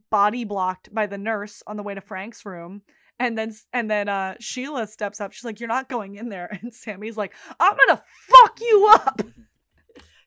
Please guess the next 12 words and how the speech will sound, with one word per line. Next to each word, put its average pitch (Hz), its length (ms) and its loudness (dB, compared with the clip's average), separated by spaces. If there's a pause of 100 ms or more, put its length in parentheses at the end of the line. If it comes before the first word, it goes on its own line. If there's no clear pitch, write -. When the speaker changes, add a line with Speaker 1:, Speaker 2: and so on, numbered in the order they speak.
Speaker 2:
'Cause 202 220 -14
the 208 100 -12
nurse 190 280 -8
tells 190 220 -8
her, 180 80 -12
she 170 200 -12
was 147 160 -18
like, 143 240 -14
"Um, 139 240 -14
so 147 160 -18
Missus 151 320 -16
Gallagher 143 640 -18